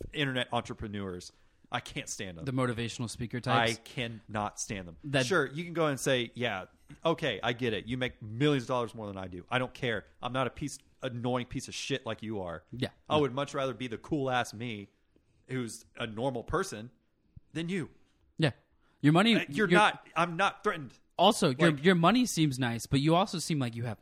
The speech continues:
Speaker 2: no fucking life.
Speaker 1: Yeah, and no friends.
Speaker 2: No
Speaker 1: You
Speaker 2: friend.
Speaker 1: mu-, like,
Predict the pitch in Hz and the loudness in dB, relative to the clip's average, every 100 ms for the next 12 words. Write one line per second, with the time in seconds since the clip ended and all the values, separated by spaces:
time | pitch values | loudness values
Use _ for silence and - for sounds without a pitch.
0 | 110 104 110 123 117 127 117 110 98 87 | -6 4 4 6 2 2 0 2 0 0
1 | 110 85 117 107 117 123 139 113 85 - | -4 -2 -4 -2 -4 -4 -6 -8 -8 -6
2 | 127 160 190 170 180 - 143 | 6 8 8 6 4 0 0